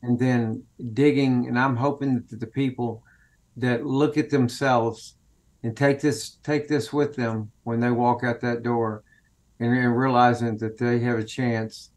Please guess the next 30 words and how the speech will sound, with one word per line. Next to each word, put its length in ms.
because, 680
um, 560
I 120
think 280
that, 160
I 120
think 240
the 100
time 380
is 120
close. 520
I 100
think 320
you 140
do 160
too. 400
I 100
believe 280
we 220
all 220
do. 320
And 200
so 220
I 100
hope 180
they 140
take 300
it 60
with 220
them. 260